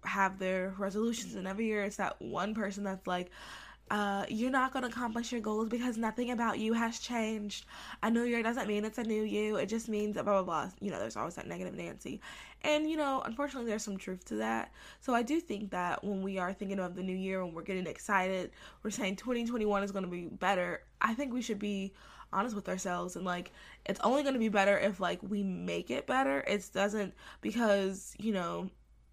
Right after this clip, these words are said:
it's not like we're gonna wake up January first and the pandemic is no, 'cause that's what's the biggest thing this year.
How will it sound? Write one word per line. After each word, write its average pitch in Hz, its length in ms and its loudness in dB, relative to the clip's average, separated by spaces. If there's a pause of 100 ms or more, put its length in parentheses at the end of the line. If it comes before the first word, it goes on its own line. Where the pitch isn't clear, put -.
(200)
it's 220 140 -4
not 240 160 8
like 233 80 2
we're 220 120 4
gonna 214 140 4
wake 190 240 4
up 190 360 2 (640)
January 196 560 2
first 185 580 0
and 196 160 0
the 180 60 -4
pandemic 185 880 -2
is 185 240 -4
no, 180 200 0
'cause - 200 -4
that's 240 220 2
what's - 460 -4 (120)
the 175 60 -6
biggest 180 440 4
thing - 300 -6
this - 240 -6
year. 147 300 -2